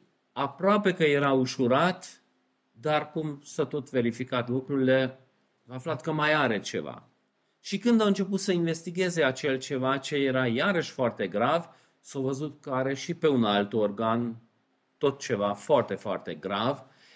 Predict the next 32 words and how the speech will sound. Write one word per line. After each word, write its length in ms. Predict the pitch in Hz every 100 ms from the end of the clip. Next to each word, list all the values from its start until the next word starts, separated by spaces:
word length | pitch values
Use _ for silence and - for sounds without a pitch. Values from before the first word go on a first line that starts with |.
| _
și 180 | - 170
era 120 | 185
secerat 640 | 175 175 - 175 175 175
de 120 | 151 147
ideea 240 | 147 147
asta 180 | 147 151
că 180 | 151 135 - _ _ _
eram 360 | 131 147 202
la 140 | 196 180
medic, 460 | 170 160 151 151 - 135
era, 640 | 156 175 196 180 180 196 -
deja 300 | 175 185 196
am 240 | 190 190 185
crezut 460 | 190 190 196 214
că 180 | - 180
sunt 280 | 170 175 170
vindecat 840 | 160 151 123 107 - 175 196 - - _
și 160 | - -
uite 180 | 175 156
că 80 | -
încă 360 | 143 160 -
unul 240 | 147 131 117
și 200 | - 95
încă 280 | 143 143 139
unul 240 | 127 117
și 140 | 113 -
chiar 180 | - 143
mă 100 | 143
întreba 400 | 143 143 147 -
câte 360 | - 214 208
mai 280 | 131 117 107
vin. 320 | 110 104 71